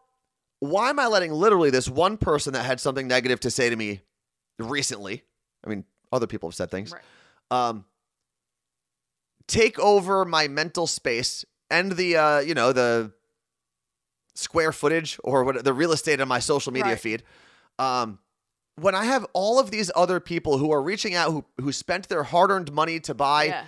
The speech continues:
Speaker 2: it's
Speaker 1: You
Speaker 2: true,
Speaker 1: Look
Speaker 2: it's
Speaker 1: Great
Speaker 2: true.
Speaker 1: gear and who are telling me how great it makes them feel, why am I giving that guy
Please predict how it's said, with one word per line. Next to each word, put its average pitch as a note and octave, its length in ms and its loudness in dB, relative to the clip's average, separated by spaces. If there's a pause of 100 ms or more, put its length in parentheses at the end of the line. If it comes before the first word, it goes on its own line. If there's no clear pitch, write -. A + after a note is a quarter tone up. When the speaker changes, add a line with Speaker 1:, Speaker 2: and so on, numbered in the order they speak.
(140)
Speaker 2:
it's B2 100 -14
Speaker 1:
You F3+ 120 2
Speaker 2:
true, E4+ 60 0
Speaker 1:
Look D4 100 4
Speaker 2:
it's F3+ 80 0
Speaker 1:
Great E3 180 2
Speaker 2:
true. - 100 -10
Speaker 1:
gear E3 220 -2
and D3+ 80 -4
who C3+ 80 -4
are B2+ 80 -2
telling F3+ 320 -4
me F3+ 100 -6
how D#3 200 2
great C#3+ 220 0
it D3 60 -6
makes C#3 220 -4
them G#2 140 -8
feel, F#3+ 440 -2 (1080)
why G#3 320 -2
am B3 140 -2
I F#3+ 160 2
giving D#3 400 -2
that C#3 300 0
guy G2 400 0